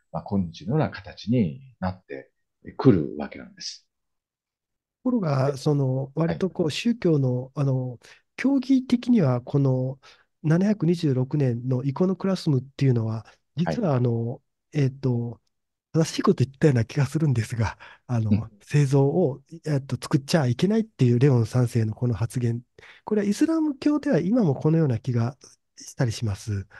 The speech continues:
Speaker 2: はい。
Speaker 1: ええ。え、おっしゃる通りですね。あの、七世紀にこのイスラム教勢力がですね、
Speaker 2: うん。
Speaker 1: えー、このヨーロッパに入ってきます。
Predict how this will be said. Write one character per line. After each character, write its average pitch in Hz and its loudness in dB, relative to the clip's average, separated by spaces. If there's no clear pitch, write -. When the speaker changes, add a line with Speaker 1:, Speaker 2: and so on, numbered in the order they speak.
Speaker 2:
は - -8
い。 101 -2
Speaker 1:
え 90 -2
え。 73 -6
え、 82 -2
お 85 0
っ - -2
し - -6
ゃ 87 0
る 73 -6
通 - -6
り 73 -8
で 69 -8
す - -14
ね。 90 0
あ 90 -4
の、 90 0
七 131 4
世 185 2
紀 - -4
に 80 -2
こ - -18
の 73 -6
イ 85 -6
ス - -6
ラ 165 4
ム 175 2
教 170 4
勢 165 4
力 73 -4
が 123 2
で 98 -4
す - -12
ね、 113 -2
Speaker 2:
う 101 2
ん。 - 4
Speaker 1:
え 85 4
ー、 - -20
こ 73 -16
の 73 -10
ヨ 107 6
ー - 8
ロ 127 8
ッ - 4
パ - -6
に 69 -10
入 90 -8
っ - -18
て - -18
き - -20
ま - -20
す。 - -14